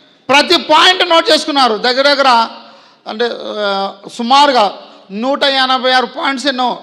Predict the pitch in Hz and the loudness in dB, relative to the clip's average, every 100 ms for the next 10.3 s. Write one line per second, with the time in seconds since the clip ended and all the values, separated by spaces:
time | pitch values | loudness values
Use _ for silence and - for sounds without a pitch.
0 | - 226 226 240 226 208 185 170 185 190 | -6 -4 0 0 -2 -4 -4 -2 -2 -2
1 | 196 233 226 208 202 170 190 160 - - | -2 -4 -6 -6 -8 -6 -6 -6 -12 -20
2 | - - - - _ _ _ _ _ _ | -20 -20 -20 -20 _ _ _ _ _ _
3 | _ _ 254 277 - 311 277 294 311 320 | _ _ 0 2 0 2 2 2 2 0
4 | 302 277 262 240 254 247 254 269 226 185 | 0 0 0 0 2 2 0 0 -2 -2
5 | - - - _ _ _ _ 208 285 302 | -6 -18 -20 _ _ _ _ -2 0 0
6 | 277 277 330 339 320 302 302 311 311 320 | 0 0 4 4 4 2 0 0 2 2
7 | 285 277 294 320 302 269 247 247 196 - | 4 4 4 6 8 6 4 2 0 -8
8 | - - - _ _ _ _ _ _ _ | -18 -20 -20 _ _ _ _ _ _ _
9 | _ _ - 294 320 339 330 330 349 330 | _ _ 0 4 4 4 2 2 2 4
10 | 311 349 370 | 4 4 2